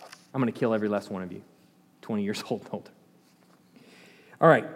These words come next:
so then, uh, we see in the next passage in Numbers fourteen, thirty-six to thirty-eight, "And the men whom Moses sent to spy out the land,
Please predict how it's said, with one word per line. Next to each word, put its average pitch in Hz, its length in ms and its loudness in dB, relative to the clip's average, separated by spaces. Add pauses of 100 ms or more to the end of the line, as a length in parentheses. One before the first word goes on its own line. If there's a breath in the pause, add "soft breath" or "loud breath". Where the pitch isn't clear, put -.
(140)
so - 160 2
then, 208 380 10 (120)
uh, 160 280 8 (100)
we 160 100 6
see 185 160 4
in 170 80 8
the 160 60 6
next 156 240 2
passage 151 340 4
in 135 80 0
Numbers 147 240 6
fourteen, 151 460 0
thirty-six 139 400 2
to - 80 -18
thirty-eight, 123 520 2 (880)
"And 143 160 4
the 143 60 6
men 165 580 6 (220 loud breath)
whom 147 220 4
Moses 151 360 6
sent 160 200 2
to 139 80 -6
spy - 240 4
out 151 100 4
the 139 80 -2
land, 135 420 2